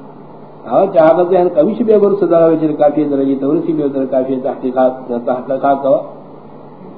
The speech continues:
یا عوام تا دقیق مسائل دائر میں کلام شروع کی، دقیق مسائل۔ اور صفات مسئلہ تو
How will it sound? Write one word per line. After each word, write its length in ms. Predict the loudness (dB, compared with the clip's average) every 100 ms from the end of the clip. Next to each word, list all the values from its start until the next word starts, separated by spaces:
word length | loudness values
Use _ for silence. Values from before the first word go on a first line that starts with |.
| -20 -20 -14 0
یا 180 | 2
عوام 480 | 4 6 6 4 2
تا 260 | 4 4 4 0 2
دقیق 340 | 2 2 -2 0
مسائل 420 | 0 4 2 4
دائر 160 | 2
میں 140 | 2 0
کلام 340 | 2 2 2 0
شروع 220 | -2 -2
کی، 160 | -4 -8 -12 -20 -20 -20 -20 -20 -20 -8 -6
دقیق 260 | -2 -4 -2
مسائل۔ 340 | -4 -2 -4 -6 -16 -20 -20 -20 -20 -10
اور 120 | -4 -2 -2
صفات 340 | 2 4 4
مسئلہ 300 | 0 2 2
تو 60 | 2